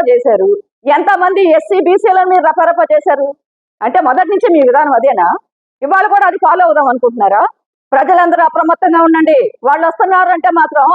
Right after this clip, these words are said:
అప్పుడు ఆలే బ్యారికేడ్లు పెట్టుకుని ఒక కిలోమీటర్ పరిధిలో ఎవరిని ఉండనిచ్చేవారు కాదు. ఇప్పుడు మీరు దూరంగా జరగండి. ఎందుకంటే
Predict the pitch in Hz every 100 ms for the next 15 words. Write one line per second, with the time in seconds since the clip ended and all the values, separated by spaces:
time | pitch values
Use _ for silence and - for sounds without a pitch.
0 | - 254 370 302 392 370 359 381 370 349
1 | 349 339 320 320 349 370 349 - 339 359
2 | 330 339 320 311 302 302 269 220 190 -
3 | _ _ 311 403 359 403 381 392 403 403
4 | 370 349 320 262 - _ _ 240 302 -
5 | 339 294